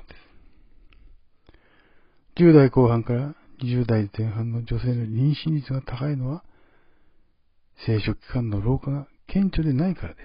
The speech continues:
す。しかし、三十代半ばから四十代になると、生殖期間の働きも次第に弱り、ホルモンバランスもガタガタになってきます。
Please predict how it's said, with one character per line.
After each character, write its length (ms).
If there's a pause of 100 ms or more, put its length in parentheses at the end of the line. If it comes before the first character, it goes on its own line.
(1600)
す。 60
し 20
か 160
し、 320 (480)
三 220
十 180
代 140
半 200
ば 120
か 80
ら 100
四 300
十 100
代 140
に 60
な 100
る 80
と、 260 (1300)
生 80
殖 180
期 180
間 160
の 60
働 340
き 80
も 200 (160)
次 80
第 180
に 140
弱 180
り、 160 (560)
ホ 200
ル 100
モ 140
ン 80
バ 100
ラ 120
ン 20
ス 140
も 180
ガ 120
タ 80
ガ 140
タ 140
に 80
な 100
っ 20
て 140
き 100
ま 60
す。 80